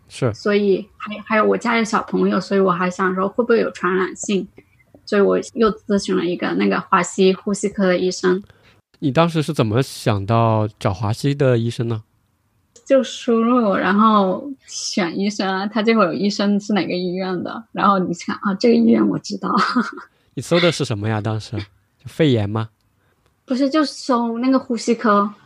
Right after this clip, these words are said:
Speaker 2: 就直接，他，你要选，在搜医生的时候要选科室的嘛。
Speaker 1: 嗯。
Speaker 2: 你直接，直接选呼吸科，然后他就有一大串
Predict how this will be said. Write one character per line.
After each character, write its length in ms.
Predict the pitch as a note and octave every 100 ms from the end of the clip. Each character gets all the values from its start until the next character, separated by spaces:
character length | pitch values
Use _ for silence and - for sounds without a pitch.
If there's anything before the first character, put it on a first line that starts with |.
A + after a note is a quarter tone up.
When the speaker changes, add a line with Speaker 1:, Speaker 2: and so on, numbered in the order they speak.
| _
Speaker 2:
就 100 | - B3
直 180 | F#3
接， 160 | F3 F#3+ -
他， 160 | - A#3+
你 240 | A3+ G3+
要 80 | A#3
选， 320 | - C4 -
在 160 | B3+ B3
搜 320 | - B3 A#3
医 100 | A#3+
生 160 | A#3+
的 60 | A#3
时 100 | G#3
候 60 | A3
要 100 | A#3
选 180 | F3 E3+
科 180 | G3+
室 180 | G3 -
的 120 | -
嘛。 180 | - - -
Speaker 1:
嗯。 280 | B2+ A2 G#2 _
Speaker 2:
你 80 | G3+
直 140 | G#3 F#3+
接， 100 | G#3 - -
直 120 | - F#3+
接 140 | A3
选 260 | A3 F3+ F3 - -
呼 100 | G#3
吸 160 | G#3
科， 280 | G3+ G3+ F#3+ - - -
然 100 | G3+
后 80 |
他 100 | B3
就 140 | B3+ C4
有 80 | F#3+
一 100 | G3+
大 160 | G#3+
串 360 | G#3+ A#3 G3